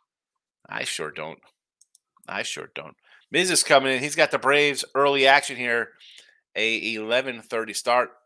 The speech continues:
under the nine in action. Looking good right here, one nothing. Braves let me down again. They keep letting me down in run line action, Atlanta. And how about, let's give a, and I said yesterday I was gonna give a tip of the old ball cap to the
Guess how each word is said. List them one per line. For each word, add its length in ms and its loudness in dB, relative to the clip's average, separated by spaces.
under 300 -6
the 120 -12
nine 640 -4
in 140 -8
action. 420 -6
Looking 240 -12
good 140 -8
right 160 -2
here, 160 -4
one 280 -10
nothing. 320 -8
Braves 240 2
let 100 2
me 80 -2
down 220 2
again. 460 2
They 140 -2
keep 280 -10
letting 180 2
me 80 -4
down 320 -2
in 160 -14
run 180 -8
line 200 -4
action, 380 -6
Atlanta. 460 -12
And 240 -6
how 160 0
about, 320 2
let's 160 -8
give 160 -12
a, 240 -4
and 140 -14
I 60 -10
said 260 -6
yesterday 260 -4
I 40 -2
was 100 -12
gonna 160 -10
give 180 -10
a 240 -8
tip 180 -10
of 60 -14
the 120 -6
old 280 -6
ball 220 -2
cap 380 -2
to 200 -12
the 320 -10